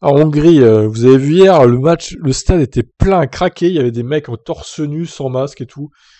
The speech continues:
Tout le monde se collait, enfin... Et c'est des gens qui... qui sont de la France, qui sont de la Hongrie, qui sont, euh, qui étaient du Portugal, forcément. Puis même d'autres spectateurs, hein, qui viennent voir les matchs aussi, d'autres pays.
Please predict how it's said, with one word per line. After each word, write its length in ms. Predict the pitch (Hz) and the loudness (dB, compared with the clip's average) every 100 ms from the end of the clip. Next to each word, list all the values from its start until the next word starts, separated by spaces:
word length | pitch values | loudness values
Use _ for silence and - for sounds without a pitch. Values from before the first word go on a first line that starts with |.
| _ _ _ _ | _ _ _ _
Tout 100 | 175 | -6
le 60 | |
monde 180 | 180 190 | -4 -4
se 120 | - | -6
collait, 440 | 143 - 156 143 160 | -12 -6 -4 -4 -6
enfin... 380 | - 113 107 107 _ _ _ _ | -10 -12 -12 -14 _ _ _ _
Et 80 | 123 | -14
c'est 180 | - 135 | -10 -8
des 160 | 139 | -6
gens 220 | 135 180 175 | -6 -6 -10
qui... 540 | - 123 117 113 113 | -12 -12 -10 -10 -14
qui 80 | - | -20
sont 160 | - 127 | -16 -8
de 80 | |
la 100 | 117 | -6
France, 480 | 117 - 175 185 180 | -8 -8 -8 -8 -10
qui 140 | - - | -18 -20
sont 220 | 135 113 | -16 -14
de 80 | 107 | -12
la 80 | |
Hongrie, 560 | 107 135 139 170 196 185 _ _ _ | -10 -10 -10 -10 -10 -12 _ _ _
qui 100 | _ | _
sont, 380 | - 123 113 110 | -20 -12 -10 -8
euh, 300 | 107 107 110 113 _ | -8 -8 -10 -14 _
qui 80 | 113 | -14
étaient 160 | 127 | -12
du 100 | 113 | -10
Portugal, 600 | - 131 - 160 190 190 | -8 -10 -10 -2 0 0
forcément. 500 | 170 - - 175 190 185 _ | -2 -10 -14 -12 -10 -14 _
Puis 100 | - | -8
même 220 | 135 135 | -6 -6
d'autres 200 | 123 156 | -6 -6
spectateurs, 540 | - 156 143 175 240 202 | -8 -12 -8 -8 -4 -4
hein, 120 | 170 | -6
qui 160 | - 135 | -8 -12
viennent 540 | 110 113 113 139 147 | -10 -16 -6 -2 -2
voir 160 | 135 143 | 0 0
les 100 | 156 | 0
matchs 320 | 214 208 - 139 _ _ - | -2 -6 -8 -16 _ _ -10
aussi, 300 | 131 - 185 | -8 -6 -4
d'autres 180 | 143 143 | -4 -4
pays. 260 | 185 226 | -6 -6